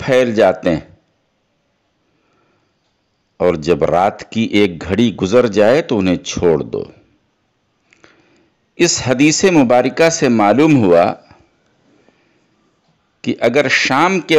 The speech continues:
वक्त बच्चों को घरों में रोक लें और अल्लाह का नाम लेकर घर का दरवाज़ा बंद कर लें,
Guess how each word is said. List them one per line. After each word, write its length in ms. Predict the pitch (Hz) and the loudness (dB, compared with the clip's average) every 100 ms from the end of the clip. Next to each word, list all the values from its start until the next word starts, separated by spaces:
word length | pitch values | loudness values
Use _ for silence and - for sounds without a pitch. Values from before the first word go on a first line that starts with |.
| 147 | 2
वक्त 260 | 165 - 113 | -2 -6 -4
बच्चों 440 | 123 - - 160 | -2 -2 0 0
को 160 | 147 147 | 2 0
घरों 400 | 104 101 117 147 | 0 -2 2 4
में 180 | 139 120 | 4 4
रोक 300 | 104 123 131 143 | 4 2 2 2
लें 240 | 160 175 - _ _ _ _ _ _ _ _ _ _ _ _ - | 2 0 -6 _ _ _ _ _ _ _ _ _ _ _ _ 0
और 300 | 110 143 147 120 | 2 2 2 -2
अल्लाह 520 | 113 110 120 151 147 - | -2 0 2 2 -2 -2
का 160 | 127 113 | 0 0
नाम 500 | 104 104 117 156 156 | 0 2 2 2 2
लेकर 420 | 120 113 - 127 | 2 0 0 -2
घर 260 | 98 104 113 | -2 -4 -4
का 180 | - 104 | -2 -2
दरवाज़ा 560 | 85 90 87 90 101 101 82 | 0 0 2 2 2 0 0
बंद 280 | 120 147 | 0 2
कर 240 | - 98 85 | 0 -2 -2
लें, 300 | 82 80 | -4 -6